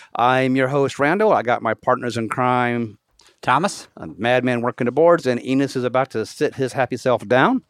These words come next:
Speaker 2: And get all mic'd up.
Speaker 1: All right, so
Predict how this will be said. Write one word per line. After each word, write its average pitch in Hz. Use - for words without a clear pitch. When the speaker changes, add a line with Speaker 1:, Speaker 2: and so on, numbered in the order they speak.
Speaker 2:
And 101
get 98
all 107
mic'd 113
up. 87
Speaker 1:
All 190
right, 185
so 175